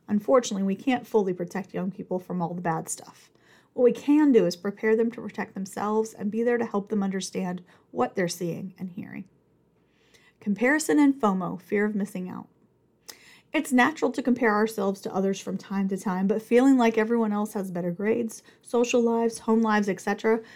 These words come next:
can stir up dissatisfaction with kids and teens about their own lives. We're in a culture of seeking validation through likes, comments, and follower counts, and it's easy to feel inadequate if numbers are low.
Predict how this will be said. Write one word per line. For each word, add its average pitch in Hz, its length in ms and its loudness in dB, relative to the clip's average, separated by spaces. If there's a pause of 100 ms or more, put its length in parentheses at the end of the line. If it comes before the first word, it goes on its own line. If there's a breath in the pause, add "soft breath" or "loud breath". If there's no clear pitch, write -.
(120)
can 226 160 4
stir 247 200 4
up 262 120 0
dissatisfaction 226 1200 0
with 180 160 -6
kids 233 380 0
and 240 240 -2
teens 196 320 -2
about 180 260 -6
their 175 160 -10
own 190 240 -4
lives. 175 540 -10 (500 soft breath)
We're 285 160 6
in 285 80 6
a 233 80 4
culture 262 440 -2
of 208 100 2
seeking 233 400 0
validation 190 680 0
through 185 180 -4
likes, 202 420 -4
comments, 226 420 0
and 185 160 -4
follower 214 380 0
counts, 196 460 -8 (220 loud breath)
and 277 120 4
it's 320 240 2
easy 262 280 4
to 185 80 2
feel 185 260 -2
inadequate 202 680 -2
if 196 140 -10
numbers 180 380 -8
are 196 160 -8
low. 185 360 -8